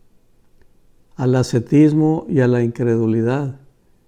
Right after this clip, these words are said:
Dentro de ese plan malévolo de Satanás, a través de sus demonios, puede influenciar a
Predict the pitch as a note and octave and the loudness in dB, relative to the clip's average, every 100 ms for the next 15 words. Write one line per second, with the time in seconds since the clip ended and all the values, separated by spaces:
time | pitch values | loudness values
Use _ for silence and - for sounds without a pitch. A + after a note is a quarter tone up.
0 | _ _ _ _ _ _ _ _ _ - | _ _ _ _ _ _ _ _ _ -20
1 | _ B2+ B2 C3 - E3+ C3+ B2+ C3+ C3 | _ -2 0 0 -2 -2 0 0 -2 -4
2 | - C3+ D3 C3 C3 C#3+ C#3+ C3+ - B2 | -6 -6 -2 0 0 -2 -4 -10 -6 0
3 | A#2+ B2 C3+ C#3+ C#3+ C#3 C3+ B2 C3 A#2+ | 2 4 4 4 2 -2 -4 -4 -4 -6
4 | D3 C3 C3+ D#3 - - - - - - | -6 -4 -4 -6 -12 -20 -20 -20 -20 -20
5 | - C3 - B2+ C3+ D3+ C#3 D3+ D#3+ C#3 | -12 -10 -4 0 2 2 0 -2 -2 -2
6 | B2+ C3+ C#3+ C#3 - - _ - - - | 0 0 -2 -6 -16 -20 _ -20 -20 -8
7 | D3+ D3 D#3+ F3 F#3 C4+ - - G#3+ D3 | 0 2 4 6 4 2 -6 -8 -2 -2
8 | C#3 C#3 C3 B2 D#3 D3 D#3 D#3+ - - | 0 0 0 0 -2 0 0 -4 -12 -10
9 | C3+ C3+ C3 C3 E2+ | -6 -4 -4 -4 -8